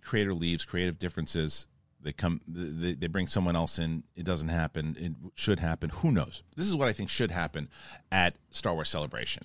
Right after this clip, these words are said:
If they're gonna actually announce this movie, they're gonna obviously have, um, Sharmeen Obaid Chinoy come out. They're obviously gonna have Stephen Knight potentially come out,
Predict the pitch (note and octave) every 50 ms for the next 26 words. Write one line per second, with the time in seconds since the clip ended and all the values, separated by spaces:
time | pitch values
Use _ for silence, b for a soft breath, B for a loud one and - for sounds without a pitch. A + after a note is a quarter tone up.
0 | - _ - F2+ G2 A2+ G#2 B2 A#2 G#2 F#2 G2 G2 - - G2 F2 E2 D#2+ D#2
1 | D#2 - - D2+ C#2+ - D#2+ C#2 B1 - - - _ _ _ _ B B B B
2 | B B B B B B B B B _ _ - _ _ _ _ _ _ _ _
3 | _ _ _ _ _ _ _ _ _ - A#2+ A#2+ B2+ G#2+ A2+ B2+ C#3+ D3 C#3+ -
4 | B2+ A2 G#2 G2 F#2+ F2+ D#2+ D2 - _ _ _ _ _ _ _ _ _ _ -
5 | G2+ G2+ F#2 F2 F2 - - G#2 F#2+ F2+ F2+ F2 F2 E2+ F2 D#2+ F2 E2+ E2 D#2
6 | - - - G2 F2+ E2+ D#2 D2 - - D#2+ C#2+ B1 B1+ - _ _ _ _ -
7 | F2+ F#2 F2 F2+ F#2 G2 G2+ G2 - G#2 G2 F#2+ F2+ E2 F2+ F2 E2 D#2+ D2+ C2+
8 | - _ _ _ _ _ _ _ _ _ _ _ - - - A#2+ G2 E2+ F#2+ F2
9 | E2+ E2 D#2+ - - - - A#2 A2+ - - F2 - - C#2+ C#2 A#1 A#1+ C2+ -